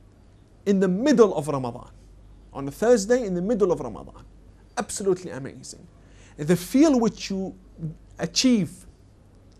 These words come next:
the feelings which live within you in that moment. Dua Kumail. Amazing. Absolutely amazing. Undescribable. It's a lifetime moment.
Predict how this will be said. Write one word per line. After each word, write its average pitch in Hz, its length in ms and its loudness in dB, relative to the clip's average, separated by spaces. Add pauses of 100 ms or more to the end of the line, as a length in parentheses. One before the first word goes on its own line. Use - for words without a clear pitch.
(260)
the 147 120 -8
feelings 262 520 0
which 170 220 -4
live 185 200 0
within 165 300 4
you 151 120 -4
in 135 60 -2
that 127 160 -8
moment. - 500 -12 (460)
Dua - 340 -4
Kumail. 104 300 -12 (300)
Amazing. 208 500 -4 (1120)
Absolutely 175 600 -6
amazing. 143 580 -8
Undescribable. 147 840 -8 (1040)
It's 143 140 -12
a - 40 -8
lifetime 147 520 -8
moment. - 520 -18